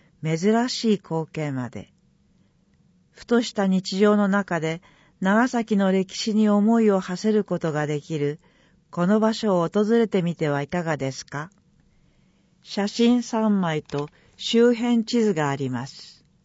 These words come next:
一枚目、古賀十字楼の石碑。二枚目、ライトアップされた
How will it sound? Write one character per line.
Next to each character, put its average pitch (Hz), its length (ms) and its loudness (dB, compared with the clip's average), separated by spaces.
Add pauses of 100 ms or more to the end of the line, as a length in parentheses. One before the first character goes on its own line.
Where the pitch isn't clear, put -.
(840)
一 185 260 0
枚 190 280 2
目、 165 280 -4 (420)
古 190 140 -4
賀 208 180 4
十 202 280 4
字 202 180 4
楼 185 220 2
の 175 160 -2
石 160 220 -10
碑。 151 480 -10 (760)
二 180 160 0
枚 185 300 2
目、 160 300 -4 (180)
ラ 190 220 2
イ 220 60 0
ト 220 200 0
ア 226 60 0
ッ - 20 -4
プ 196 160 -18
さ 165 180 -6
れ 156 140 -2
た 135 320 -6